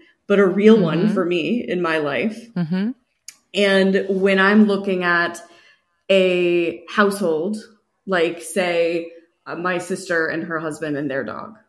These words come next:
Speaker 1: and what their dog needs to do is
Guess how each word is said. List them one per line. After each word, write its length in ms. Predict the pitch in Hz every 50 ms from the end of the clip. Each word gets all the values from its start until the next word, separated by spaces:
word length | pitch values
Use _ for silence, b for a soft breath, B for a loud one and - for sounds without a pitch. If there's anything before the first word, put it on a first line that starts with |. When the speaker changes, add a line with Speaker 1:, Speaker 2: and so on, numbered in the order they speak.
| _ _ _ _ _ _ _ _ _ _ _ _ _ _ _ -
Speaker 1:
and 160 | - 185 180 175
what 280 | 190 190 190 196 185
their 160 | 208 202 214
dog 260 | 220 240 233 226 220 196
needs 280 | 190 180 180 - -
to 100 | - - -
do 500 | 165 170 165 170 165 170 165 165 - - -
is 800 | 170 165 156 160 160 151 151 156 160 160 - - - - -